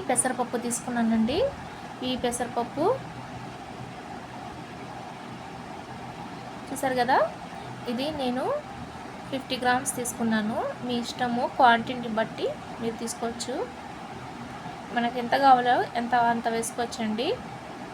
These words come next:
చాలా బాగుంటుందండి రెసిపీ, మీరు ఒకసారి ట్రై చేయండి ఫ్రెండ్స్. ఇప్పుడు ప్రాసెస్ విధానం చూద్దాము. ఓకే అండి, ఇప్పుడు ఈ కొబ్బరి, అల్లం, కొత్తిమీర, టమాటాలు మిక్సీ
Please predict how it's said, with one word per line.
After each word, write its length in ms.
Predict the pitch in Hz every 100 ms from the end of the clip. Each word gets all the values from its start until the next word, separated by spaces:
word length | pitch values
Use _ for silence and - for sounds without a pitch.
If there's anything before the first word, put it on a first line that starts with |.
| - - - - -
చాలా 260 | 269 269 294 262
బాగుంటుందండి 580 | 240 240 240 226 220 220
రెసిపీ, 340 | 220 - 262 277 247
మీరు 220 | 240 247 240
ఒకసారి 400 | - - 226 240 262
ట్రై 160 | 240 220 -
చేయండి 300 | 226 220 226
ఫ్రెండ్స్. 360 | - 240 370 - - - - - - - -
ఇప్పుడు 180 | 269 269
ప్రాసెస్ 340 | 247 240 294 254
విధానం 320 | 233 226 233 339 311
చూద్దాము. 440 | 247 220 220 220 294 494 - - - - - - - - - - - - - - - 233
ఓకే 160 | 254 240
అండి, 200 | 233 277 359
ఇప్పుడు 260 | 269 233 302 494 - - - - - - 247
ఈ 40 | 277 254
కొబ్బరి, 440 | 214 233 240 285 508 - - - - - 240
అల్లం, 260 | 233 220 208 - -
కొత్తిమీర, 500 | 254 247 254 240 240 311 539 - - - - - -
టమాటాలు 520 | 247 240 233 233 226 403 -
మిక్సీ 280 | 254 233 285